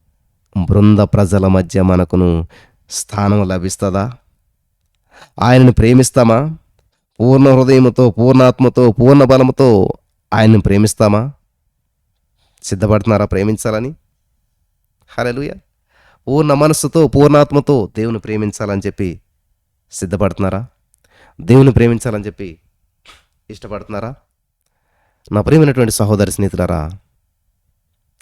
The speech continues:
ఇది చాలా శక్తివంతమైనటువంటి, అద్భుతమైనటువంటి సందేశం. మరి యొక్క వాక్యం ద్వారా పరిశుద్ధాత్మ దేవుడు మీతో మాట్లాడినారని నేను పెద్దగా దీన్ని, ఆ, ఎక్స్‌టెండ్ చేసి వివరించాలని ఆశపడతలేదు.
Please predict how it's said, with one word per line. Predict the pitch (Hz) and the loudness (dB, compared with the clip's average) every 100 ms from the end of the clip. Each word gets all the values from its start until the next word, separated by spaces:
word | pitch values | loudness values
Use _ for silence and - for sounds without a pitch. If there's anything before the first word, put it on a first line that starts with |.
| - | -4
ఇది | 127 113 | -2 0
చాలా | 110 101 | -2 -2
శక్తివంతమైనటువంటి, | 123 107 120 113 104 101 98 92 90 87 90 101 _ _ _ _ - | -6 -2 0 0 0 0 0 -2 -2 -2 -6 -6 _ _ _ _ -2
అద్భుతమైనటువంటి | 98 104 104 113 107 101 98 90 | 0 2 0 0 0 0 -2 -2
సందేశం. | - 87 90 - - _ _ _ _ _ _ _ - | -2 -2 -2 -6 -14 _ _ _ _ _ _ _ -4
మరి | 92 | 0
యొక్క | 92 - | 0 0
వాక్యం | 87 87 95 - 101 | 0 2 0 -2 -2
ద్వారా | 92 90 | 0 -2
పరిశుద్ధాత్మ | 95 87 90 98 95 98 | -2 -4 -2 -2 -2 -2
దేవుడు | 95 | -2
మీతో | 98 98 95 | -2 -2 -2
మాట్లాడినారని | 92 90 101 98 98 98 101 135 _ _ _ _ _ _ _ 101 | -2 -2 -2 0 -2 -2 -4 -8 _ _ _ _ _ _ _ -4
నేను | 113 | -2
పెద్దగా | 120 123 139 | -2 0 -2
దీన్ని, | 127 117 104 90 90 _ _ - | -2 -2 -4 -6 -10 _ _ -8
ఆ, | 101 | -4
ఎక్స్‌టెండ్ | 95 101 - 107 | -4 -4 -4 -2
చేసి | 95 - | -2 -4
వివరించాలని | 95 95 92 98 90 | -4 -4 -4 -4 -4
ఆశపడతలేదు. | 87 92 92 87 85 82 | -4 -4 -8 -8 -10 -14